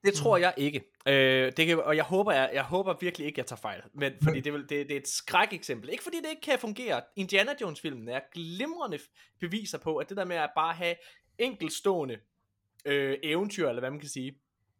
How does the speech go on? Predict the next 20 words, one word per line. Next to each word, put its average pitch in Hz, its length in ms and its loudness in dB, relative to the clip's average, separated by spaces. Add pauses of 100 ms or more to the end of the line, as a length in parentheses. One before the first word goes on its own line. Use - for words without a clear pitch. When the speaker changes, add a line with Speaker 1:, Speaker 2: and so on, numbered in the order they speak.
(440)
Speaker 1:
øh, 131 500 2
med 156 100 0
den 151 100 -6
samme 156 260 0
karakter, 156 340 0
det 170 120 -6
kan 185 160 -2
man 196 100 -4
sagtens. - 520 -8 (140)
Speaker 3:
Mhm. 135 100 6
Speaker 1:
Altså, 123 300 6
eventyr, 185 240 -2
der 170 60 -2
ikke - 80 -8
har 180 40 -8
noget 170 120 -2
med 185 80 -4
hinanden 147 220 -6
at 160 60 -6
gøre, 196 280 2